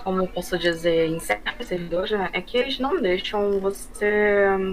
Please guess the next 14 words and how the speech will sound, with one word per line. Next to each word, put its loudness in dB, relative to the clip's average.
como -2
por -6
assim, -6
divulgar 4
num 6
servidor, -2
ou -12
chamar -8
a -6
pessoa -6
pra -12
fazer -4
diretamente -6
lá. 0